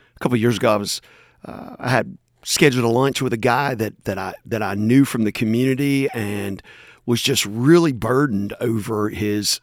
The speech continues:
salvation. And so, uh, I, you know, we were eating, and I said, "Hey, can I ask you a question?"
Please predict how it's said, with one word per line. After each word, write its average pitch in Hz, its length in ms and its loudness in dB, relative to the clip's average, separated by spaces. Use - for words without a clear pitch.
salvation. 104 800 -2
And 104 240 0
so, 113 520 2
uh, - 440 -14
I, 123 140 -8
you 123 260 -12
know, 101 140 -6
we 107 140 -2
were 98 160 -4
eating, 123 280 0
and 110 100 0
I - 20 -4
said, 107 160 -4
"Hey, 131 100 -2
can 123 140 0
I 131 100 0
ask - 180 -2
you 101 60 -8
a - 40 -16
question?" 143 340 -2